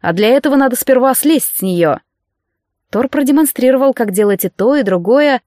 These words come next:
но мне всё равно пришлось туго. Юбка здорово мешалась, я двигалась далеко не так легко и непринуждённо, как мужчина, и в итоге скорее сползла с лошади, чем спрыгнула. "Неплохо для первого раза", кивнул Тор.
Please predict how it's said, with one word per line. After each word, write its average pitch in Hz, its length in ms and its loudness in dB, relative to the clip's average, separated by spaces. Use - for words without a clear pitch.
но 277 200 2
мне 285 240 4
всё 294 200 -2
равно 285 260 2
пришлось 233 380 0
туго. 185 400 0
Юбка 254 320 -2
здорово 247 340 4
мешалась, 285 680 0
я 226 200 0
двигалась 247 420 2
далеко 240 340 0
не 226 140 2
так - 240 -6
легко 233 360 -2
и 247 80 2
непринуждённо, 202 760 -2
как 220 200 -4
мужчина, 196 540 -2
и 269 140 -2
в 294 80 0
итоге 302 340 0
скорее 285 380 0
сползла 294 480 -2
с - 80 -6
лошади, 220 420 0
чем 269 200 -2
спрыгнула. 180 600 0
"Неплохо 214 640 0
для 190 180 -4
первого 208 400 0
раза", 175 420 0
кивнул 190 340 -4
Тор. 185 360 -2